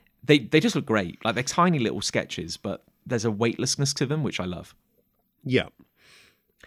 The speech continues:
Speaker 1: Um, but yes, um, well, it's Superman, isn't it?
Speaker 2: It is. And I like that he doesn't go for the obvious thing, which would be for the first panel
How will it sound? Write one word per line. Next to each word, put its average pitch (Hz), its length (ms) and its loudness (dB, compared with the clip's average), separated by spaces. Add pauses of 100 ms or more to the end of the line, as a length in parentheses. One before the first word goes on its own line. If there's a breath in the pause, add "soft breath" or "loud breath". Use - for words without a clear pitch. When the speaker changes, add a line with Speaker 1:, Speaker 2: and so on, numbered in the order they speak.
(460 loud breath)
Speaker 1:
Um, 139 280 4
but 180 120 6
yes, - 400 4
um, 127 560 2 (1120)
well, 160 100 -4
it's - 80 -4
Superman, 82 560 0 (160)
isn't 165 200 2
it? - 180 -4 (120)
Speaker 2:
It 143 120 4
is. 131 380 6
And 147 180 2 (300 loud breath)
I 156 80 8
like 165 300 6
that 190 100 4
he 180 60 2
doesn't 160 260 2
go 147 120 6
for 135 120 -4
the 143 180 4
obvious 113 480 2
thing, 85 340 -2
which 117 200 -4
would 113 80 -8
be 113 120 4
for - 120 -4
the 107 80 -2
first 117 420 2
panel 101 520 0